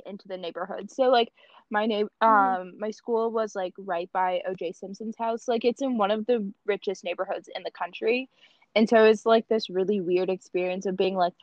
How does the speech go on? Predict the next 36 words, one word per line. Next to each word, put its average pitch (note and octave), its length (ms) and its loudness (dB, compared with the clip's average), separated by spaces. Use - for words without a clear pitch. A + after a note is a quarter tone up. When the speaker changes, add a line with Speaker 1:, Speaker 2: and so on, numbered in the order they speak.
Speaker 1:
a G#3 80 6
broke G3+ 920 4
ass G3+ 220 4
college, G3+ 300 -4
like, B3 280 0
literally A3 680 -2
having G3 440 -8
zero G#3 380 2
dollars F#3+ 440 2
in G3 160 -4
my F3 160 -4
bank F3 260 -8
account B3+ 560 -6
and, A#3+ 120 0
like, G#3 160 -2
being G#3 220 -2
surrounded F3 440 -4
by, F3 140 -2
like, E3+ 220 -6
multi-million E3+ 720 -8
dollar C#4 380 -4
houses G#3+ 580 -4
that, G#3 180 6
like, F3+ 200 -2
and, B3+ 120 4
like, A3 280 0
a A#3 80 2
lot G3+ 220 4
of A3 80 -2
our G#3+ 140 0
Speaker 2:
Damn. - 0 -
Speaker 1:
students G#3+ 440 -6
were, G3 160 -6
like, F#3+ 240 -10
low F#3+ 240 -4
income, G3 560 -6